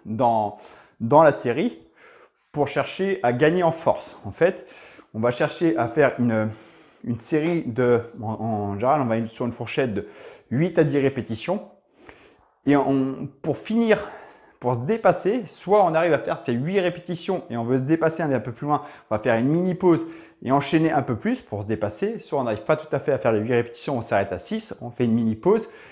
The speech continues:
et on continue. Bon, je vais vous montrer, de toute façon vous allez voir dans la séance, je vais vous filmer ça et, euh, vous allez voir ce que c'est la rest pause, c'est vraiment, vraiment bien pour gagner en force, pour se dépasser un petit peu plus en hypertrophie aussi.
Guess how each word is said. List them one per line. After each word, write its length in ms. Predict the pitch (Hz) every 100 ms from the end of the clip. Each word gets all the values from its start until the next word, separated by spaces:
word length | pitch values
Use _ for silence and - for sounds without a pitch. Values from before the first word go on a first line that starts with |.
| - 143
et 100 | 175
on 80 |
continue. 600 | 175 190 - 147 98 - _ _ _ - -
Bon, 80 |
je 60 | 113
vais 100 | 135
vous 100 | 147
montrer, 280 | 143 135 220
de 40 | 240
toute 120 | 147
façon 120 | 160
vous 120 | 110
allez 140 | 110 107
voir 240 | 151 120
dans 100 | 98
la 60 | 101
séance, 220 | - 180
je 60 |
vais 60 | 131
vous 60 | 104
filmer 260 | 131 113
ça 360 | 107 170 226 - - - - _
et, 140 | 117
euh, 80 | 107
vous 200 | 101 110
allez 160 | 110 98
voir 340 | 123 165 -
ce 120 | - -
que 120 | 120
c'est 160 | -
la 80 | 156
rest 240 | 113 113 117
pause, 180 | 165
c'est 160 | 175 -
vraiment, 380 | 110 131 151 135
vraiment 320 | 113 135 151
bien 160 | 139 165
pour 180 | 120
gagner 300 | 110 131 139
en 80 | 139
force, 240 | - 165 -
pour 100 | 117
se 60 |
dépasser 340 | 123 143 127 151
un 80 |
petit 140 | 131 127
peu 100 | 123
plus 180 | 147 139
en 120 | 117
hypertrophie 480 | 143 165 - 131 147
aussi. 280 | 110 -